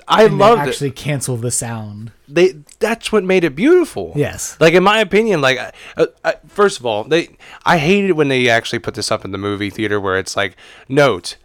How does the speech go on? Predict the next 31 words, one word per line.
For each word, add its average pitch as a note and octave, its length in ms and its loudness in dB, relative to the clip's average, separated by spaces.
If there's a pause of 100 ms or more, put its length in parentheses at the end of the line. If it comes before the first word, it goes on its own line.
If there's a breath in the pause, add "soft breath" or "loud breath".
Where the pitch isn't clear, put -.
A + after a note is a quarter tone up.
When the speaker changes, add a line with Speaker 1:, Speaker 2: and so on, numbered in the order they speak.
(100)
Speaker 1:
at G#2 400 -2
such E3 300 0
and D3 80 -8
such - 260 -4
point D3 240 -2
in B2 60 -8
this B2 180 -6
movie, A2 460 -4 (100)
there A#2 120 -2
will A#2+ 80 -2
be A#2 120 -4
dead B2 240 -4
silence. G2 460 -2 (220 loud breath)
There's G#2+ 160 -6
nothing F#3 240 4
wrong F#3 180 6
with F3 120 2
the E3 60 -2
film. F#2+ 460 -4 (160)
Speaker 2:
Yeah. E3 220 0
Speaker 1:
It's A#2+ 180 -2
just - 500 -2
done C#3+ 240 2
for - 140 -4
Speaker 2:
<laughs> B2 80 -10
Speaker 1:
dramatic B2+ 400 0
effect." A#2 340 -2
So D3+ 80 2
it's C#3+ 120 0
Speaker 2:
Yes. D3+ 180 0
Speaker 1:
like, - 20 -20